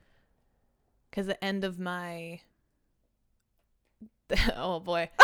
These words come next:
Speaker 2: Oh
Speaker 1: This
Speaker 2: my
Speaker 1: is something
Speaker 2: God.
Speaker 1: to explain. The ending of my school year always lines up with my grade year.
Speaker 2: I know that 'cause Connor's the same way.
Speaker 1: And yours is the beginning.
Speaker 2: Yeah.
Speaker 1: So mine's always the second year. Yours is always the first year.
Speaker 2: 'Cause you guys graduated in twenty twelve,
Speaker 1: Yeah.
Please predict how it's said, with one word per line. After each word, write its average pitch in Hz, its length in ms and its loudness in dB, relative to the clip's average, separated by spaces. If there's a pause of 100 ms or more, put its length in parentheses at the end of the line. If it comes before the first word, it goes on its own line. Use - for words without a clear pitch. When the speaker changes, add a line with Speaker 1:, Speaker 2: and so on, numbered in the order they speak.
(140)
Speaker 2:
Oh 453 120 12
Speaker 1:
This - 80 10
Speaker 2:
my - 80 12
Speaker 1:
is 415 100 8
something 415 260 12
Speaker 2:
God. - 100 12
Speaker 1:
to 427 100 8
explain. 208 360 8 (400)
The 233 220 4
ending 254 320 4
of 240 140 2
my 208 160 4
school 214 360 0
year 175 520 2
always 190 320 2
lines 185 340 -4
up 175 140 -2
with 190 160 -10
my 170 120 -4
grade 175 380 -4
year. 247 340 2
Speaker 2:
I 240 120 2
know 233 160 4
that 220 160 4
'cause 220 160 -4
Connor's 208 440 -2
the 202 80 -8
same 185 280 -8
way. 180 160 -4
Speaker 1:
And 208 160 4
yours 208 240 6
is 196 120 0
the 185 120 -6
beginning. 180 680 -2
Speaker 2:
Yeah. 196 320 -2
Speaker 1:
So 180 80 0
mine's 190 240 0
always 190 220 2
the 180 100 -12
second 180 380 -6
year. 165 240 -6
Yours 170 260 -8
is 170 140 -12
always 180 200 -8
the - 80 -16
first - 380 -8
year. - 80 -10
Speaker 2:
'Cause 214 140 -2
you 214 80 0
guys 214 200 0
graduated 190 600 0
in 185 160 -4
twenty 180 360 -8
twelve, 170 440 0
Speaker 1:
Yeah. 175 100 0